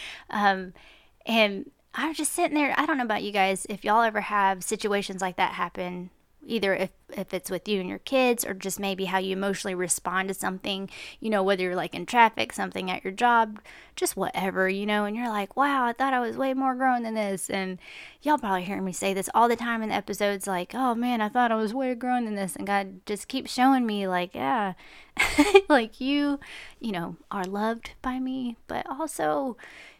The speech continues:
you have not arrived. You're still growing." And, um, and anyways, I don't wanna waste those opportunities. I wanna always, always, like, look back at 'em and say, "Okay, what can I do better this time? What, how can I react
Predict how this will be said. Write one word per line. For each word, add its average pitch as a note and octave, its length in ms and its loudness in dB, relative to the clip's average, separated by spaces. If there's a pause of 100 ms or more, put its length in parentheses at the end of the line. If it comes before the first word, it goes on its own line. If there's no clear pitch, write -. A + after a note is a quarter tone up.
(120)
you D4 260 2
have D4+ 180 2
not C#4 300 2
arrived. C4+ 420 4
You're B3+ 80 -4
still D4 200 -4
growing." C#4 580 2 (440)
And, G3 360 -2
um, F#3 460 -2 (560)
and F#3 320 -6
anyways, A3 460 4
I G#3+ 60 4
don't D4 140 6
wanna C#4+ 200 8
waste G#3 220 4
those F#3+ 140 0
opportunities. F#3 600 2
I G#3 40 2
wanna A#3 220 2
always, G#3 300 0 (220)
always, G3 640 -2
like, F#3+ 220 -2
look A3+ 180 0
back A3 240 2
at G#3 160 6
'em G#3 140 0
and F#3+ 160 -2
say, G3 220 0
"Okay, F3+ 460 0
what C#4+ 220 0
can C#4 120 0
I B3+ 80 2
do G#3+ 180 0
better F#3 260 2
this F3+ 160 -2
time? F3 360 -4
What, - 180 -6
how A#3 200 0
can A#3 180 -6
I G3+ 100 2
react F#3 540 -2